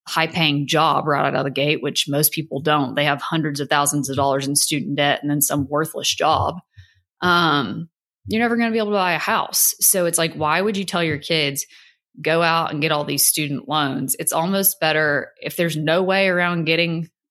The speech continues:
a student loan, if you can borrow money from a family member or something like that to where it's not showing up on your credit or something, that would be a much better route to go than getting a true student loan from the federal government. Um,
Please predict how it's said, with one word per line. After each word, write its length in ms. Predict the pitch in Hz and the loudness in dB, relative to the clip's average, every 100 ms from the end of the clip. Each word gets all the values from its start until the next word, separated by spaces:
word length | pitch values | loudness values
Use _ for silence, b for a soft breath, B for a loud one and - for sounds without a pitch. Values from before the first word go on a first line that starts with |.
| _ _ - | _ _ -8
a 60 | |
student 400 | 160 - 170 165 | -4 0 0 0
loan, 400 | 143 165 170 175 170 B B B B | 0 2 2 0 -6 B B B B
if 100 | - | -6
you 120 | 160 156 | -2 0
can 120 | 147 | 0
borrow 220 | 151 151 | 0 2
money 260 | 147 147 143 | 2 0 0
from 200 | 135 120 | -2 -6
a 60 | |
family 380 | - 160 175 170 | 0 0 2 0
member 500 | 170 170 170 170 160 | 0 2 2 2 2
or 60 | 156 | 0
something 400 | - 160 160 151 | 0 -2 -2 -2
like 260 | 143 139 | -2 -2
that 360 | 139 147 143 - | 0 0 0 -4
to 120 | 147 | -4
where 240 | 143 139 | -2 0
it's 200 | 135 127 | 0 -2
not 400 | 151 143 135 - - _ _ _ _ _ - | -2 -2 -2 -6 -14 _ _ _ _ _ -10
showing 520 | - - 160 143 147 147 | 0 2 2 0 0 -2
up 160 | 151 | -2
on 140 | 151 156 | -2 -2
your 120 | 147 | -4
credit 400 | - 147 147 147 | -4 -2 0 0
or 80 | 147 | 0
something, 440 | 151 139 156 147 | -2 -2 -2 0
that 140 | 151 147 | 0 0
would 120 | 151 | 0
be 80 | 147 | 0
a 60 | |
much 400 | 147 151 151 - | 0 0 0 0
better 260 | 151 147 143 | 0 0 0
route 280 | 151 151 - | -2 -2 -2
to 120 | 143 | -2
go 440 | 151 143 143 147 - B B B B B _ | 2 2 0 -2 -8 B B B B B _
than 280 | - 160 147 | 0 2 2
getting 400 | 160 147 - - _ _ _ | 2 2 -2 -8 _ _ _
a 100 | 190 | -2
true 340 | 185 - 165 156 | 0 0 2 2
student 360 | - 156 139 | 2 0 0
loan 320 | 135 135 131 - | 0 0 0 -2
from 140 | 147 | -2
the 80 | 147 | -2
federal 380 | - - 147 - | -2 -2 -2 0
government. 580 | - 147 143 101 - - | -2 0 0 -2 -4 -4
Um, 540 | 170 165 143 120 147 | 2 2 2 0 -4